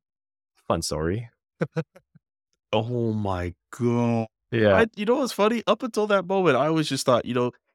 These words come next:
Speaker 2: Jason's, like, a sensible person. Like, he would never let himself get taken by some random guy on the street. This story just completely ch-, subverted my
Speaker 1: I'm allowed to
Speaker 2: expectations.
Speaker 1: do something stupid every so often.
Speaker 2: I guess that's fair. And I mean,
Speaker 1: <laughs>
Speaker 2: I, I've done, done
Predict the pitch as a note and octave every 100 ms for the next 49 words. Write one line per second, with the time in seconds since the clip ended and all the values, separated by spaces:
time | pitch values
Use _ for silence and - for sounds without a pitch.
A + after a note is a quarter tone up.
0 | _ F#4+ F#4+ A#3 F3+ C#3+ F2 - G2 -
1 | E2+ - D#2+ - D#2+ - A3+ G4 G#4+ -
2 | G#4 E4+ B3 C3 C3+ B2+ A2+ G2 G#2 F2+
3 | - D#2+ - - E2 G2 - G#2 F#2 E2+
4 | E2+ E2 D#2 D2 - F2+ E2 A3 - E3+
5 | C3+ A#2 - G2 - C3 A#2+ A2+ A2+ -
6 | - - G2+ - G2 F#2 E2+ E2+ C#2 -
7 | B3+ F4 B3+ A#3 D#3+ C#3+ C#3 A2 - -
8 | F#2+ F2+ E2 E2 F2+ D2+ D#2 - B2 -
9 | _ _ _ _ _ _ _ _ _ _
10 | _ _ - D#4+ F#4 - - - - F#2+
11 | D2+ C2 - - _ _ _ C#3+ - C3+
12 | C3 C3 C#3+ G#2+ B2 G#2 F#2 E2 E2 E2